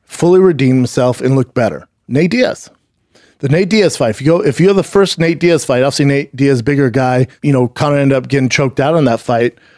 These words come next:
but, you know, he didn't look his best in that fight. And I think he looked at what Nate Diaz did well, what he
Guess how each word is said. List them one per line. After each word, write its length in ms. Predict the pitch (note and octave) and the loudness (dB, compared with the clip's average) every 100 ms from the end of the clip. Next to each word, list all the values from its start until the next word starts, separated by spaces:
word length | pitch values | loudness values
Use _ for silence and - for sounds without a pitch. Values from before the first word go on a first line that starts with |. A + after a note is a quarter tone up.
| _ _ _ | _ _ _
but, 480 | B2+ D#3 D3+ D3+ D3+ _ _ _ _ _ _ | -6 0 0 0 -4 _ _ _ _ _ _
you 180 | D#3 C#3+ | -2 0
know, 200 | B2 A#2+ | 2 0
he 200 | - E3 | 0 2
didn't 380 | F#3 G3 F3+ | 2 2 0
look 260 | D#3 D3+ D3 | 0 -2 -2
his 280 | - C3+ G#2+ | -2 -2 -4
best 440 | G#2+ C#3 F#3 - | -4 -2 -2 -2
in 60 | C3+ | -2
that 140 | B2 | -2
fight. 160 | - C3 | -2 -2
And 80 | C#3+ | -2
I 80 | |
think 240 | C3 D#3+ C#3+ | -2 -2 -2
he 180 | C#3+ B2+ | 0 2
looked 320 | C3+ E3+ E3+ | 2 0 0
at 140 | C#3+ | 0
what 220 | C3+ C#3+ | 0 0
Nate 240 | C#3+ C#3+ - | 0 -2 -2
Diaz 220 | C#3+ C3+ | -2 0
did 220 | C3+ C3+ | 0 -2
well, 440 | A#2+ C3 B2+ C3 - - _ | 0 0 0 0 -2 -12 _
what 220 | C#3 C#3 | -2 -2
he 240 | - - | -4 -14